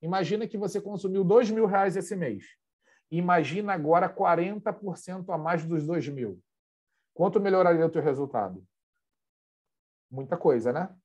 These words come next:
Então, ótima dica. E a pergunta que eu quero que vocês,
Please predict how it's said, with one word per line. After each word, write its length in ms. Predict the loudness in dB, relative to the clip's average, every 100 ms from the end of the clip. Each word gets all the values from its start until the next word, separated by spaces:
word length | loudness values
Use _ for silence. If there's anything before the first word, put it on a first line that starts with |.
| _ _ _ _ _
Então, 560 | -8 0 2 2 -4 _ _ _ _ _ 0
ótima 360 | 0 0 -2
dica. 420 | -2 -2 -4 -8 -20 _ _ _ _ _ _ _ _ _ _ _ _ _ _ _ _
E 80 | 6
a 80 | 6
pergunta 380 | 8 6 4 2
que 60 |
eu 80 | 2
quero 180 | 2 0
que 100 | 0
vocês, 560 | -2 -2 -2 -6 -16